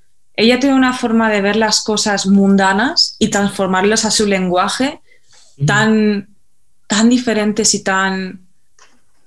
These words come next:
Speaker 1: tan inteligentes que me mar-, a mí me marcó y dije, "Uf, yo, yo también quiero hacer eso". Y ahora, pues,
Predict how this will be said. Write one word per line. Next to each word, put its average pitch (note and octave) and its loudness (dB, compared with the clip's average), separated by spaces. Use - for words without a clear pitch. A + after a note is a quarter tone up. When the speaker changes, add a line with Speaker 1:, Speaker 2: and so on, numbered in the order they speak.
Speaker 1:
tan G3 0
inteligentes G3+ 0
que G#3 -2
me F#3 -2
mar-, F3+ -2
a F#3+ -2
mí G3 2
me G#3+ 4
marcó F3+ -2
y F3+ -6
dije, F3+ -4
"Uf, F#3+ -6
yo, G3+ -2
yo G3+ -6
también G3+ 0
quiero F#3 -4
hacer D#3+ -8
eso". - -8
Y G#3 2
ahora, G#3 -2
pues, - -4